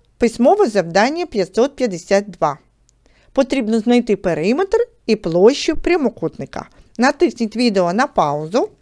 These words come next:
і дізнайтеся довжини сторін прямокутника. Довжина вісім сантиметрів, ширина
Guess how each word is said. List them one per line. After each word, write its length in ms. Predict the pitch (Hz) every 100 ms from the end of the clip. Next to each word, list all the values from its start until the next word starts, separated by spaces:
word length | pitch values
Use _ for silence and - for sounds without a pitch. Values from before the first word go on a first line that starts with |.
| _ _ - - -
і 100 | 302
дізнайтеся 720 | 294 262 240 196 214 208 220
довжини 600 | 208 233 220 294 427 480
сторін 600 | - - 190 208 262 359 - _
прямокутника. 880 | - 330 277 233 165 156 160 - - _ _ _ _ _ _ _ _ _ _ _ _ _ _ _ _ _ _ _ _ _ _ _ _ _ _ _ _ _ -
Довжина 600 | 240 330 302 320 208 160 214
вісім 420 | 233 202 - 285
сантиметрів, 760 | 370 370 381 349 349 349 330 - -
ширина 640 | - 277 220 175 190 339